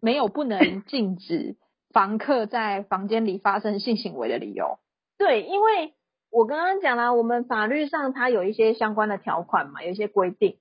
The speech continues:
Speaker 2: 那我们有一些，比如说叫做强制禁止，你法律的，呃，你的契约内容不可以违反强制禁止规定。那我们的民法条文里面也没有说你不可以在租屋处发生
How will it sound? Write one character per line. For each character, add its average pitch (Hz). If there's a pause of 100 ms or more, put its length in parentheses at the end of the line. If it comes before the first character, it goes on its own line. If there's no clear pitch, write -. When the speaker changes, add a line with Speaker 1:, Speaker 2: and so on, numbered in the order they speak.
(340)
Speaker 2:
那 269 (160)
我 202
们 202
有 202
一 233
些， 240
比 214
如 190
说 214
叫 220
做 220
强 185
制 220
禁 190
止， -
你 226
法 220
律 262
的， 208
呃， 208
你 202
的 190
契 262
约 262
内 269
容 190
不 233
可 254
以 190
违 175
反 175
强 185
制 220
禁 214
止 -
规 170
定。 175 (360)
那 311
我 208
们 196
的 190
民 214
法 220
条 190
文 202
里 180
面 208
也 185
没 180
有 180
说 185
你 170
不 -
可 - (140)
以 190
在 180 (360)
租 220
屋 220
处 202
发 175
生 175